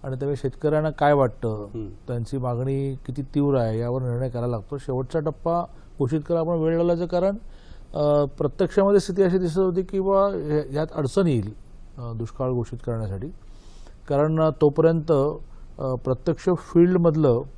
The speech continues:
Speaker 1: ज्याला आपण क्रॉप कटिंगचे प्रयोग जे म्हणतात ते झाले होते
Speaker 2: हम्म.
Speaker 1: आणि उत्पादन फार कमी आहे, कारण तेहतीस टक्क्यापेक्षा उत्पादन कमी असेल तर साधारणतः आपण दुष्काळ घोषित करतो आणि त्यामुळे शेवटचा टप्पा घोषित करायला आपण वेळ लावला.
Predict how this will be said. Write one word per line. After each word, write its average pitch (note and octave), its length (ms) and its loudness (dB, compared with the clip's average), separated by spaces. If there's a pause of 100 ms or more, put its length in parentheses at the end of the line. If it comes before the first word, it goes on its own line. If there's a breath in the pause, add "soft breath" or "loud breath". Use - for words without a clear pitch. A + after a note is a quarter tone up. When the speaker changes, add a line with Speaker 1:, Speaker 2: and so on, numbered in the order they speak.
(120)
Speaker 1:
ज्याला C3+ 160 -6
आपण C#3 180 -6 (100)
क्रॉप D#3 280 0
कटिंगचे E3+ 380 0
प्रयोग C#3+ 280 0
जे C3+ 80 0
म्हणतात A#2+ 320 -2
ते D#3+ 80 -4
झाले A#2+ 260 2
होते G#2+ 220 -2
Speaker 2:
हम्म. A2 840 -12
Speaker 1:
आणि D#3 140 -2
उत्पादन F3 580 0
फार F#3+ 420 0
कमी F3+ 300 2
आहे, B2 280 2 (520)
कारण A#2+ 120 -8 (100)
तेहतीस B2+ 380 -4
टक्क्यापेक्षा F3+ 680 -2 (640)
उत्पादन E3 420 0
कमी E3 220 2
असेल G#2 380 0 (760 soft breath)
तर F3 120 4
साधारणतः D#3 440 0
आपण D3 200 -2
दुष्काळ C3+ 280 -2
घोषित A#2+ 220 -2 (120)
करतो G#2+ 300 -8 (580 soft breath)
आणि C#3 160 -8
त्यामुळे E3 300 0 (100)
शेवटचा D#3 420 0
टप्पा E3+ 260 -2
घोषित D#3+ 320 0
करायला D#3+ 200 -2
आपण D#3 100 -2
वेळ C#3+ 180 4
लावला. A2+ 240 2